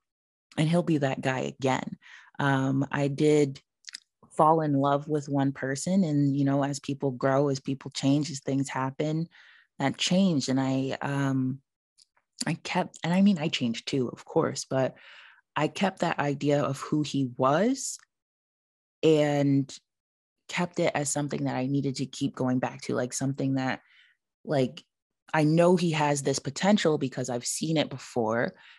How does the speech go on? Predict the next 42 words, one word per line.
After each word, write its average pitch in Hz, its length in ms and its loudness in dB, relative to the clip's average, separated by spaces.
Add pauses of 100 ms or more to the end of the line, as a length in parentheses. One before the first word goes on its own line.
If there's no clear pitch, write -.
(100)
and 143 160 2
I'm 135 140 2
just 139 180 -4
holding 156 440 0
this 135 160 -4
belief 165 360 0
and 139 100 0
holding 139 300 -2
this - 160 -6
space 170 380 0
and 135 120 0
holding 135 240 0
this 120 160 -4
hope 190 500 2
that 131 160 2
he'll 139 240 0
eventually 131 480 0
become 127 500 -2
that 120 260 -6
person 139 400 -2
again. - 400 -6 (360)
And 139 140 2
all 156 260 4
I 151 100 2
have 139 220 -2
to - 60 -10
do 147 240 4
is 135 120 2
give 143 280 2
him 120 300 -2 (220)
everything 143 880 2
I 117 240 -6
have, 170 720 4 (720)
um, 139 680 2 (220)
to 151 120 2
make 143 260 4
sure 143 400 0
that - 260 -4 (220)
he - 200 -4
can 139 200 -2
get 139 260 -4
there, - 320 -8